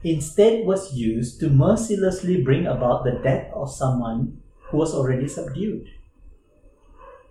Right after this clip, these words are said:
That policeman was wearing the uniform, but failed to act in the spirit of what the uniform meant. That day,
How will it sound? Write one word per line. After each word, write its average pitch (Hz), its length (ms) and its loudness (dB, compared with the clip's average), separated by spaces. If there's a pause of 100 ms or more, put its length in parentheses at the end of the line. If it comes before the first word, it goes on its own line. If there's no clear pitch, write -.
(400)
That 254 380 2
policeman 160 720 0
was 131 260 -2
wearing 160 420 2
the 120 140 0
uniform, 120 680 -2 (340)
but 143 220 2
failed 220 460 4
to 165 160 -2
act 160 280 -2
in 131 120 4
the 131 80 2
spirit - 580 -2 (460)
of 131 280 -2
what 127 360 -4 (100)
the 135 100 -2
uniform 117 880 -4
meant. 160 380 -8 (2500)
That - 380 0
day, - 380 -8